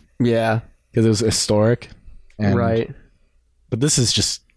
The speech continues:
Speaker 2: this year's just off the rails.
Speaker 1: Yeah, it was, it's, I would recommend it. I think it's a great look back on W, ul-, ultimately a flawed version of his presidency that is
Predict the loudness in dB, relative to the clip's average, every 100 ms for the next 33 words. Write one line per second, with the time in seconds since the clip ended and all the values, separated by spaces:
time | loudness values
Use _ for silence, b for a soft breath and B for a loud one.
0 | _ -6 -2 -2 0 -4 -6 -6 -6 -4
1 | -2 0 2 0 -4 -6 -10 _ _ _
2 | _ _ _ -4 0 2 0 -6 -4 -2
3 | 0 -2 -2 -2 -2 -6 -2 2 2 0
4 | 0 0 0 0 0 0 0 -2 -2 -2
5 | -2 -2 0 0 0 -2 -2 -2 0 0
6 | -2 -2 0 0 0 2 2 0 0 -2
7 | -2 0 0 0 0 0 0 2 0 -2
8 | -2 2 4 4 2 0 -4 B B B
9 | B B B B -18 -8 -2 0 2 2
10 | 2 2 2 0 0 -2 0 0 2 0
11 | 0 -2 0 0 2 0